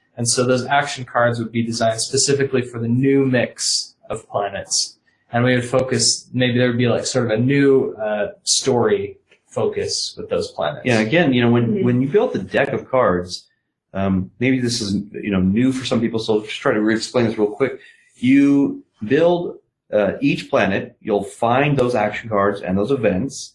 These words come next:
Speaker 2: you'll pull them out, and you'll pick all the planets, you know, that you're using. You know, in the setup, obviously, we have everything,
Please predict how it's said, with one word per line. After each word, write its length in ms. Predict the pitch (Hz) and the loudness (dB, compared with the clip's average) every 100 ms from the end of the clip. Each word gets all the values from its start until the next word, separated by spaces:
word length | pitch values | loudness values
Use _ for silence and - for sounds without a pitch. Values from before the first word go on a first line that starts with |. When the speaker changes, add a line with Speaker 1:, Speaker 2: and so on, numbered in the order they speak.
| _ _ _ _ - | _ _ _ _ -8
Speaker 2:
you'll 140 | 95 95 - | -6 -6 0
pull 160 | 117 110 | 2 2
them 240 | 151 - | 0 -2
out, 360 | 107 92 139 - _ _ _ - | 0 0 0 -4 _ _ _ -4
and 60 | 98 | -2
you'll 80 | |
pick 160 | 98 104 | -2 0
all 160 | 110 139 | 0 0
the 60 | |
planets, 280 | 123 113 117 | 0 -2 0
you 60 | 113 | -2
know, 100 | 101 | 0
that 100 | 107 | 0
you're 100 | 123 | 0
using. 560 | 117 107 95 101 151 - _ | 0 0 2 0 -2 -6 _
You 80 | 90 | 0
know, 60 | |
in 80 | 92 | 0
the 60 | 92 | 0
setup, 220 | 95 - | -2 -2
obviously, 300 | 92 90 90 | -2 -2 -4
we 40 | 92 | -2
have 100 | 92 | 0
everything, 500 | 90 92 98 143 | 0 -2 -2 -2